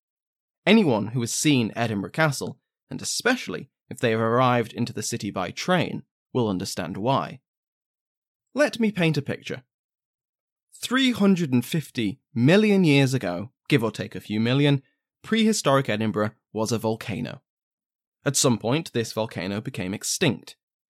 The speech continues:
and in the intervening years, Scotland migrated away from the equator, where it had previously sat.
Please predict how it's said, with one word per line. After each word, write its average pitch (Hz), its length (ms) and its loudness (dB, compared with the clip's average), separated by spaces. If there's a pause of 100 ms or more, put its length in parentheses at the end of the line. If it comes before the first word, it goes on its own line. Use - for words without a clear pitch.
(140)
and 127 120 2
in 127 100 6
the 123 120 6
intervening 120 520 2
years, 113 420 -2
Scotland 123 580 0
migrated 120 460 0
away 104 360 0
from 107 180 -2
the 107 100 0
equator, 139 680 -2
where 107 140 0
it 110 60 -6
had 104 120 -14
previously 98 520 -6
sat. 117 420 -4